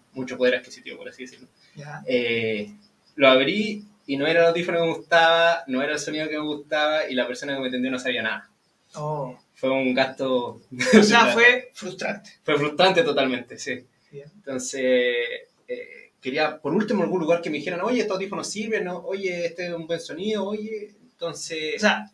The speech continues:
Speaker 1: así es como empezó.
Speaker 2: tu primera experiencia fue que para lo que tú necesitabas, el mercado no te ofrecía una solución.
Speaker 1: No nos ofrecía una solución y aparte lo que hace el retail, eh, es ponerte un, un nombre estándar diciendo cosas estándar.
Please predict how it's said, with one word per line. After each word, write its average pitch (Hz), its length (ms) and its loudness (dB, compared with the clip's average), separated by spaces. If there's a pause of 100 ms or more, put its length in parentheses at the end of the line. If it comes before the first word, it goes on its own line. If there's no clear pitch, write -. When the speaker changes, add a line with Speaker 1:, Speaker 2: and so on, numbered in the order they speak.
(140)
Speaker 1:
así - 180 -10
es 208 40 -8
como 196 180 -10
empezó. - 360 -12
Speaker 2:
tu 180 180 -12
primera 208 260 0
experiencia 220 500 -2
fue 208 320 -2
que 214 280 -2
para 160 520 -2
lo 160 140 -4
que 156 120 -10
tú 208 180 -4
necesitabas, 190 960 -2 (680)
el 165 140 -4
mercado 185 520 2
no 185 160 -4
te 208 80 -4
ofrecía 208 500 -2
una 196 140 -2
solución. 147 440 -8
Speaker 1:
No 160 260 -6
nos 185 120 0
ofrecía 156 220 -4
una 190 100 -4
solución 196 320 -6
y 214 60 2
aparte 170 480 -2
lo 143 180 0
que 143 140 -4
hace 160 180 -4
el 180 80 -10
retail, 175 400 -8
eh, 143 460 -6 (100)
es 156 440 -4
ponerte 170 560 -2
un, 156 240 -4
un 139 120 -6
nombre 165 260 -4
estándar 214 720 -2
diciendo 175 460 -6
cosas 170 320 -8
estándar. 143 460 -4